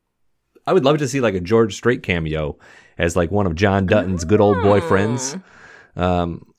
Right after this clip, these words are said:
Speaker 1: that'd be kind of interesting. And George has done a little acting. Like, he might be kind of up for a fun little thing like that. Um, Carrie has done a little bit of acting.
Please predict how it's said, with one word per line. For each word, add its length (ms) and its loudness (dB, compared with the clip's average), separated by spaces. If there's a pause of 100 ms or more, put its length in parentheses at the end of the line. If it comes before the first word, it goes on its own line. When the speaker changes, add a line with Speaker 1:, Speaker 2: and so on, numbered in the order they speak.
(260)
Speaker 1:
that'd 100 -4
be 80 -2
kind 220 -2
of 100 -6
interesting. 480 -6
And 80 -4
George 200 0
has 100 -2
done 160 0
a 20 -2
little 180 -2
acting. 600 -6
Like, 260 -8
he 160 -8
might 160 -6
be 80 -6
kind 180 -2
of 80 -4
up 140 -6
for 160 -6
a 160 -8 (520)
fun 200 -4
little 160 -6
thing 220 -4
like 180 -4
that. 380 -4 (140)
Um, 440 -6 (680)
Carrie 360 2
has 220 0
done 180 0
a 60 -2
little 180 0
bit 120 0
of 60 0
acting. 460 0